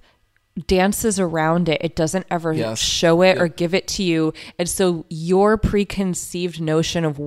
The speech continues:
Speaker 1: of the characters or the story or what the book is
Speaker 2: Mm-hmm.
Speaker 1: about is what it makes it more suspenseful, intense, and horrifying than it is on,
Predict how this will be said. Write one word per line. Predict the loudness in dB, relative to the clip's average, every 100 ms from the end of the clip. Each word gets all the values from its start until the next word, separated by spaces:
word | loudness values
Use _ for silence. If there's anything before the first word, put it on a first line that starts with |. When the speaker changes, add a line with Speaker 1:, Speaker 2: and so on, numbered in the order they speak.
| -4
Speaker 1:
of | -4 -2
the | -4
characters | -4 -2 -2 0 0 0
or | -4
the | -4
story | -6 -4 -2 0 -2 -2
or | -4
what | -4 -4
the |
book | -4 -4 -2
is | -2
Speaker 2:
Mm-hmm. | 0
Speaker 1:
about | 2 2 2 -4 -20 -16 -2
is | -2 0
what | -2 -2 _
it | 0 0
makes | 0 2 0 0
it | -2
more | 0 0 2 4 2 0 -2
suspenseful, | -6 -6 -2 -4 -2 -4 -2
intense, | -2 -4 -6 -6 -4
and | -4
horrifying | -2 -2 -2 -2 -2 -4 -4
than | -4 -4 -6 -12 -20 -20 _ -20 -20 -18 -18 -10
it | -4 -4 0
is | 0 0 -6
on, | -6